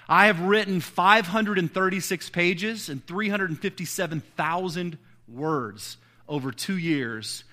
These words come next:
uh, writing messages and preparing for this journey. It has been an incredible investment. Um, and one that, and I've preached through a lot of books, but this is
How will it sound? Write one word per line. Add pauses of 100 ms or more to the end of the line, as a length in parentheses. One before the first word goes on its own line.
(260)
uh,
writing
messages
and
preparing
for (340)
this
journey. (260)
It
has
been
an
incredible
investment. (380)
Um,
and
one
that,
and
I've
preached
through
a
lot
of
books,
but
this
is